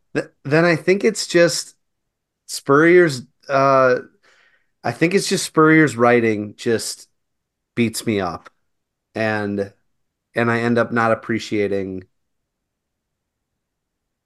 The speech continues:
what you get.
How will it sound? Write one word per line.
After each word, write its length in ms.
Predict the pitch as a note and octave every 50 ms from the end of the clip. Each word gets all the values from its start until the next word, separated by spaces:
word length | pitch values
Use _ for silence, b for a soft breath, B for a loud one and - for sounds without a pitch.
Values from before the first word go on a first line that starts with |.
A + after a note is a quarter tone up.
| _ _ _ _ _ _ _ _ _ _ _ _ _ _ _ _ _ _ _ _ _ _ _ _ _ _ _ _ _ _ _
what 280 | - A2 G#2+ - -
you 60 | A2
get. 460 | F#2 G#2 G2 E2+ D2 - _ - -